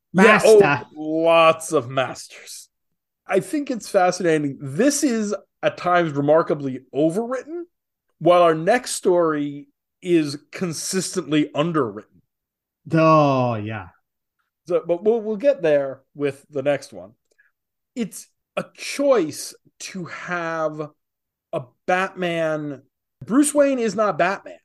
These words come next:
Speaker 2: No, Batman here is Thomas.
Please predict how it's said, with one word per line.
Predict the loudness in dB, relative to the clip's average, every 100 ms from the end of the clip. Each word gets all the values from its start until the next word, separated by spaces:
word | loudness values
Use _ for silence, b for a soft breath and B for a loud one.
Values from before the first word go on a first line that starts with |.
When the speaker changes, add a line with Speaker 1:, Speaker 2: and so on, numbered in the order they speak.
| _ _ _ _
Speaker 2:
No, | -4 0 2 4 4 2 -4 -10 _ _ _ -4
Batman | -2 0 0 0
here | 0 -2
is | -4 -10
Thomas. | -20 -14 -10 -8 -8 -12 -20 -20